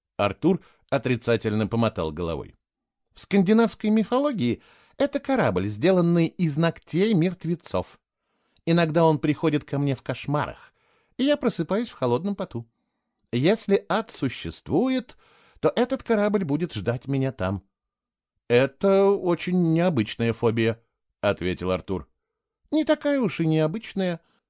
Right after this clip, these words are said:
Многим девушкам нравятся красивые, ухоженные руки. Дай мне свою». В нерешительности Артур протянул вперёд правую ладонь. «Вот она, красивая мужская рука», произнесла она.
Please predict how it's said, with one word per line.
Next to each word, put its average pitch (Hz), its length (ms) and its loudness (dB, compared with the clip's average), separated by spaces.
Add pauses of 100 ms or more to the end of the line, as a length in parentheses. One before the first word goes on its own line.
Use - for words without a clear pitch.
(140)
Многим 226 380 4
девушкам 127 440 0
нравятся 135 440 0
красивые, 180 600 -2
ухоженные 202 640 0
руки. 220 320 -6 (320)
Дай 240 220 2
мне 113 160 2
свою». 92 360 -4 (680)
В 110 120 -2
нерешительности 156 1000 0 (300)
Артур 113 340 0
протянул 156 420 0
вперёд 131 380 -2
правую 104 360 0
ладонь. 76 320 -4 (720)
«Вот 131 440 2
она, 170 360 -2 (180)
красивая 226 800 -4
мужская 160 640 -4
рука», 113 500 -6 (420)
произнесла 92 760 -2
она. 71 240 -8